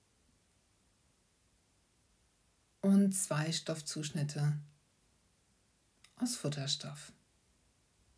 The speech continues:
Außerdem der verblendete Reißverschluss. Wenn du magst, kannst du übrigens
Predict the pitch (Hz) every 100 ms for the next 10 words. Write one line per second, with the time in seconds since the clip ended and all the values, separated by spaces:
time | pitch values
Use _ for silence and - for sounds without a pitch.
0 | _ _ - - 190 196 185 170 165 165
1 | - _ _ - 190 190 185 151 160 160
2 | 170 143 131 - - 143 - 139 - -
3 | - _ _ _ - - - 170 170 156
4 | 277 - - 220 202 190 170 185 170 165
5 | 160